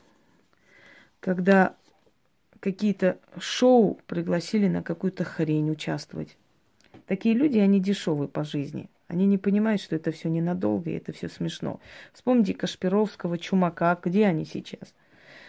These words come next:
Закончились деньги, нет, э, раскрутки, нет человек. Забыли о человеке. Но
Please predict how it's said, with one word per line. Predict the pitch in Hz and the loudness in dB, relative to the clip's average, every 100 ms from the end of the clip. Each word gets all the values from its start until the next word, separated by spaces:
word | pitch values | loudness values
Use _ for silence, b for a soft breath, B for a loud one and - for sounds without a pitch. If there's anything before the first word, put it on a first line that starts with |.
| B | B
Закончились | - 233 233 277 262 226 202 | -2 2 6 4 6 2 4
деньги, | 233 277 214 | 4 4 6
нет, | 196 214 214 | 4 4 2
э, | 190 185 185 185 - _ _ b b | 2 4 4 2 -4 _ _ b b
раскрутки, | - 226 220 233 254 - 185 | -2 -2 -2 -2 -2 0 2
нет | 196 220 - | 4 2 -2
человек. | - 202 196 156 135 - _ | 0 2 4 0 -4 -14 _
Забыли | 170 185 185 165 | -2 0 2 0
о | 143 | -2
человеке. | - - - - - - - _ _ b b b b b b b b b b b b b 190 | -8 -12 -10 -10 -10 -14 -20 _ _ b b b b b b b b b b b b b 2
Но | 196 208 | 4 4